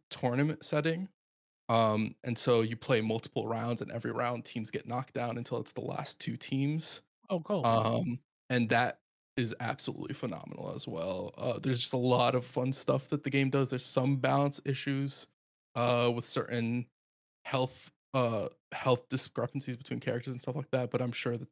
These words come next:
Speaker 1: that stuff will just get balanced out over time as well. Highly recommend checking it out.
Speaker 2: Is it a case of you're enjoying it right now because everybody's bad,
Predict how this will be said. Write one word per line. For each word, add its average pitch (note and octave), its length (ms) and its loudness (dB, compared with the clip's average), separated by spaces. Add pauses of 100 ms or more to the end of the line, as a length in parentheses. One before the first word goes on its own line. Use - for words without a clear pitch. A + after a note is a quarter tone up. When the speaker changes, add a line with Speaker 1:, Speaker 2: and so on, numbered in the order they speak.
Speaker 1:
that A#2 220 -4
stuff - 240 -6
will D#3+ 60 -12
just - 180 -8
get - 200 -10
balanced - 340 -4
out A2+ 180 -4
over C3+ 200 -8
time - 320 -12
as - 140 -12
well. - 260 -8 (920)
Highly B2 280 -2
recommend - 380 -8
checking - 300 -14
it - 80 -10
out. - 140 -12 (580)
Speaker 2:
Is A#3 160 6
it C#4 100 8
a A#3+ 60 8
case G#3+ 320 6
of F3+ 120 4
you're F3 140 6
enjoying F3+ 360 6
it D#3+ 100 2
right D#3+ 220 2
now D#3+ 220 2
because D3 260 -2
everybody's D3 460 4
bad, D3+ 340 6